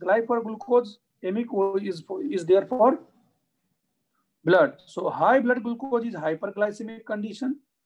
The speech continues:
Low blood, blood glucose is known as hypoglycemic condition.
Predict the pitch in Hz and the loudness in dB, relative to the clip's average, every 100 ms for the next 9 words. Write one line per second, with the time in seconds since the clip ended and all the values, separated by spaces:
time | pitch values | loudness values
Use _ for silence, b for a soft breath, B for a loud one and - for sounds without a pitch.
0 | _ _ - 160 233 294 226 220 220 175 | _ _ -6 0 2 2 2 -2 -4 -2
1 | 190 190 185 180 190 175 170 165 165 208 | -2 0 -4 -2 -2 -2 -2 0 0 0
2 | 262 - _ _ _ _ _ _ _ _ | -2 -10 _ _ _ _ _ _ _ _
3 | - 180 202 208 240 196 170 160 - 156 | 0 0 0 0 2 4 2 2 -2 -4
4 | - 143 139 135 - 135 | -2 -2 -2 -6 -6 -8